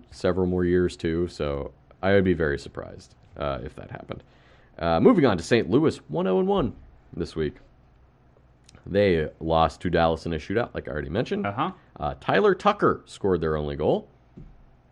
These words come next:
Speaker 2: Who?
Speaker 1: I don't know who that is either. He's a
Speaker 2: All right, cool.
Speaker 1: defenseman.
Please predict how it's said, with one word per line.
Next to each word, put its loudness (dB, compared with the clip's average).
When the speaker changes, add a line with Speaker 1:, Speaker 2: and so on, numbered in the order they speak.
Speaker 2:
Who? -2
Speaker 1:
I 6
don't 6
know 4
who 4
that 2
is 0
either. 0
He's 2
a 2
Speaker 2:
All 4
right, 4
cool. 4
Speaker 1:
defenseman. -4